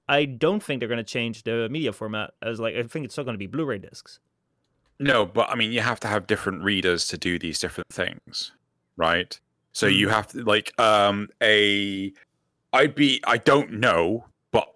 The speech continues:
Speaker 2: I don't think, um, <sighs> like, it's dependent on the technology, like, how narrow the laser is, how well it can read the tracks, how well it can interpret the, the blocks and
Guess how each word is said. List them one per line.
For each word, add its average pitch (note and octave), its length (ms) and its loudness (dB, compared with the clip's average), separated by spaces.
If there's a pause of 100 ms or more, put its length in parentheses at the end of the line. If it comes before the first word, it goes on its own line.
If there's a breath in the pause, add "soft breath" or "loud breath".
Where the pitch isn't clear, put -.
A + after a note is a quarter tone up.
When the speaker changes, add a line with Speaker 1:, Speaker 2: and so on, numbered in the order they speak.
(100)
Speaker 2:
I A#2 160 6
don't B2+ 420 4
think, F2+ 460 0 (800)
um, F#2 1080 2 (1080)
<sighs> - 240 -6
like, B2+ 200 -2 (360)
it's D3 140 -2
dependent E3+ 360 2
on B2+ 400 0
the - 80 -14
technology, G2+ 540 -2
like, F#2 140 2
how A2+ 300 0
narrow G#2 400 4
the F#2+ 120 0
laser F2+ 440 0
is, F2+ 140 -2
how G2 220 2
well G2+ 200 4
it F2+ 120 -2
can F#2+ 120 -12
read F2+ 180 -4
the - 60 -20
tracks, F2+ 320 -2 (300)
how G#2+ 180 2
well G#2+ 160 4
it G#2+ 120 -2
can G#2 100 -10
interpret F#2+ 600 -8
the, F#2+ 320 -2
the G2 80 -10
blocks F2 360 -4
and E2+ 120 -12